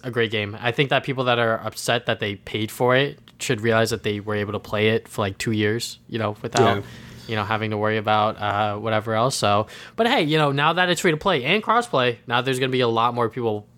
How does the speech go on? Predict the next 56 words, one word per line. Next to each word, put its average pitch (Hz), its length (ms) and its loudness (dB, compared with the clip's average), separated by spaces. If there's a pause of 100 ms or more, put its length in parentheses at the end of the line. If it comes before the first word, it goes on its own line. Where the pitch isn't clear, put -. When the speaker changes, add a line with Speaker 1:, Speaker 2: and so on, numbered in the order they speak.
(100)
Speaker 1:
people 120 260 -4
playing 127 300 2
the 107 80 -2
game. 98 240 -4
So, 98 380 0 (480)
uh, 101 200 0
yeah, 143 140 2
it 113 80 0
should 117 160 -4
be, 110 400 -2
should - 160 -2
be 123 160 0
easy 117 240 2
to - 160 -6
get 117 140 2
into 113 320 -4
games. 107 300 -2
Queue - 120 -6
time 110 200 -4
shouldn't 104 220 -4
be 104 120 -2
that 98 200 -2
long. 101 300 -2
They 160 80 0
weren't 190 200 2
even 117 160 -2
that 107 100 2
long 104 240 0
to 104 80 -10
begin 101 200 -2
with, 92 240 -6 (300)
Speaker 2:
Yeah, 107 80 4
Speaker 1:
uh, 101 60 6
Speaker 2:
not 110 80 4
Speaker 1:
depending 104 260 2
Speaker 2:
really. - 40 2
Speaker 1:
on 101 240 0
the, 98 220 2
uh, 95 220 2 (400)
the, 104 140 -2
uh, 95 100 2
game 98 220 0
mode 95 160 0
that 98 100 0
you 98 80 -4
picked - 320 -6
and 95 260 -6
shit 101 200 -2
like 101 180 -4
that. 104 220 -2
But 107 240 0 (480)
yeah, 180 240 0
you 120 100 -4
know, 123 140 0
Fall 131 260 0
Guys, 127 460 0